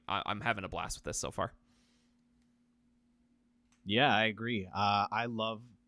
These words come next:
Speaker 2: finding these. I love deciding on wh-, who I think is, you know, real or not real, and i-, it's great. It's hilarious.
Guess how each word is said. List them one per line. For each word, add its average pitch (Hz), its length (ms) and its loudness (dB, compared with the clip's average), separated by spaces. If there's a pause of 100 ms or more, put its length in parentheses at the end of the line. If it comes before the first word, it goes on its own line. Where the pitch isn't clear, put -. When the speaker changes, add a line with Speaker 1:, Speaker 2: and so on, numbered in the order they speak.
(160)
Speaker 2:
finding 110 380 -6
these. 117 380 -8
I 92 80 -6
love 98 300 0 (340)
deciding 98 560 0
on 92 320 -6 (640)
wh-, 92 260 -10 (120)
who 143 160 6
I 113 280 8
think 120 260 0
is, - 360 -4 (300)
you 117 120 -6
know, 78 200 -4 (720)
real 139 400 4
or 113 120 6
not 113 300 2
real, 117 580 4
and 87 340 -4 (240)
i-, 110 40 -10
it's 107 300 -4
great. 95 300 -4
It's - 140 -6
hilarious. 85 600 -8